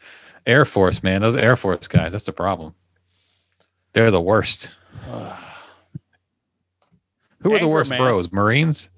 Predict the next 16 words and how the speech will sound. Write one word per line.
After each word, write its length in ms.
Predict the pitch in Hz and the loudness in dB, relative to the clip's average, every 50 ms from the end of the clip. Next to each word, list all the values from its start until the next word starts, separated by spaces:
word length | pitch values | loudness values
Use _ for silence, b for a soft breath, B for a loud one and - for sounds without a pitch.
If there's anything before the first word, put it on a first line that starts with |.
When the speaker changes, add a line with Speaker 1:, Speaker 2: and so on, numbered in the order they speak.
| b b b b b | b b b b b
Speaker 1:
Marines 360 | - 113 120 139 170 185 147 127 | -6 -2 0 0 2 2 2 2
are 40 | |
the 80 | 110 104 | 2 2
worst 260 | 101 98 92 85 85 | 4 2 2 0 0
bros, 440 | 87 92 85 80 80 73 - - - | 0 0 0 0 -2 -6 -12 -18 -16
right? 140 | - 123 - 131 | -12 -10 -8 -6
Speaker 2:
Marines 220 | 147 165 160 135 | -6 -6 -4 -4
are 80 | 135 113 | -4 -4
the 100 | 95 98 | -4 -8
worst 500 | 90 95 107 104 104 90 - - - _ | -10 -8 -8 -8 -8 -8 -12 -16 -20 _
bros. 460 | - 85 82 80 76 76 76 - - - _ _ _ _ _ _ _ _ _ _ _ _ _ _ - | -20 -18 -18 -18 -20 -20 -20 -20 -20 -20 _ _ _ _ _ _ _ _ _ _ _ _ _ _ -8
Speaker 1:
Yeah. 140 | - - 127 | -6 -6 -2
Speaker 2:
They're 140 | 127 139 | 2 4
also 220 | 151 151 - - 120 | 4 4 4 2 0
very 260 | 92 117 110 98 82 | 0 0 0 0 -2
scary. 460 | - - - - 95 80 78 - - | -6 -10 -12 -12 -12 -14 -14 -16 -20